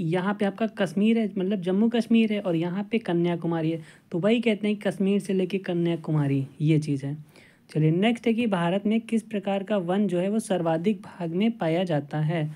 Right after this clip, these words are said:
तो ऐसा कौन सा वन का, वन है गाइस, जो सबसे ज़्यादा सर्वाधिक भाग में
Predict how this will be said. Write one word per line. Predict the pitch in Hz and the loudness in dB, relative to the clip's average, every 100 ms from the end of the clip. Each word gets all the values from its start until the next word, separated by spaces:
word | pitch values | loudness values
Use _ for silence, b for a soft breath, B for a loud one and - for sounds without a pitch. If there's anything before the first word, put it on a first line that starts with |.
| B B B B - | B B B B -6
तो | 175 170 175 | -2 -2 0
ऐसा | 180 180 226 | -4 0 -2
कौन | 220 202 202 | 0 0 0
सा | 202 226 | 2 0
वन | 170 196 214 | 2 0 0
का, | 214 208 196 | 0 -2 -2
वन | 175 165 208 190 | -2 0 2 0
है | 180 | -2
गाइस, | 175 175 214 | 0 0 0
जो | 185 214 | 0 -4
सबसे | 208 185 180 - 214 | -2 -6 -6 -2 -2
ज़्यादा | 180 175 175 | 0 -2 -2
सर्वाधिक | 175 196 180 170 170 208 175 | -2 -4 0 0 0 -2 -2
भाग | 165 160 156 | -4 -2 -2
में | 175 226 | 0 0